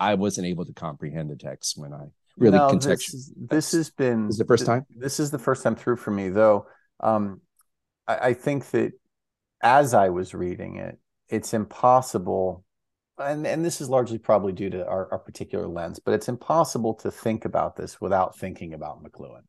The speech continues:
Speaker 2: Um,
Speaker 1: Yeah.
Speaker 2: and, and the thing that, uh, Barry and I had discussed briefly before we started recording, um, was the sort of the, the tension around the term form in the title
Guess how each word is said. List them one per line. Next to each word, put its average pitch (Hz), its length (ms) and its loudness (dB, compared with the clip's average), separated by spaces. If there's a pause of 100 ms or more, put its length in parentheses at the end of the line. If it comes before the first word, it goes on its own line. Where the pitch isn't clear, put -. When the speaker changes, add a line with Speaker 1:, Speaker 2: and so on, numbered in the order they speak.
(640)
Speaker 2:
Um, 82 460 -4
Speaker 1:
Yeah. 104 200 4 (260)
Speaker 2:
and, 101 320 -4 (100)
and 107 220 -4
the 104 80 -4
thing 131 300 -4
that, 110 180 -2 (140)
uh, 92 320 -2 (160)
Barry 110 400 0
and 101 100 -4
I 95 80 -4
had 92 120 -4
discussed - 460 0
briefly 95 600 -2 (100)
before 92 340 -2
we 92 420 -4
started 95 260 -2
recording, 98 680 0 (580)
um, 87 400 0 (380)
was 104 800 2
the 95 680 -6 (440)
sort 104 260 -4
of - 100 -20
the, - 260 -8
the - 60 -10
tension 117 480 -2
around 90 340 -4
the 87 60 -10
term 90 560 -6
form 87 640 -4
in 87 160 -12
the 82 80 -14
title 92 680 -6